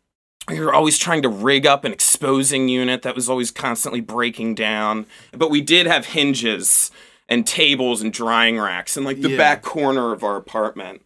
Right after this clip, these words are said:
Speaker 2: Okay.
Speaker 1: And, uh, Nolan was one of the first person, people to teach me how to screen print.
Speaker 2: Oh, wow.
Speaker 1: So, yeah.
Speaker 2: Yeah.
Speaker 1: We lived there. Double Dagger would practice there. Yeah, Lightning, uh, Lightning Bolt played there, and Wolf Eyes, and U S A is a Monster.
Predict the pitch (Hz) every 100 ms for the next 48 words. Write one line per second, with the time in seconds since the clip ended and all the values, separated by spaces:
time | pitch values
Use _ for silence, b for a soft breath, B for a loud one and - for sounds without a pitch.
0 | - 143 147 110 95 107 - 143 127 117
1 | 107 104 143 196 156 117 123 110 - 120
2 | - 127 120 117 98 82 - _ _ _
3 | _ _ - 170 151 - 113 - - 131
4 | 127 107 95 - - 104 107 - 78 69
5 | _ _ _ _ 160 160 110 120 110 101
6 | 101 113 90 - 117 117 110 135 127 123
7 | 135 127 143 135 123 117 113 113 110 107
8 | 98 - - 113 113 131 113 123 107 107
9 | 107 113 _ _ _ _ _ _ _ 151
10 | 202 147 - 143 156 170 165 165 143 147
11 | 175 190 185 - 196 185 190 190 135 139
12 | 156 175 151 147 151 135 127 135 151 139
13 | 131 120 107 117 117 - 139 135 135 139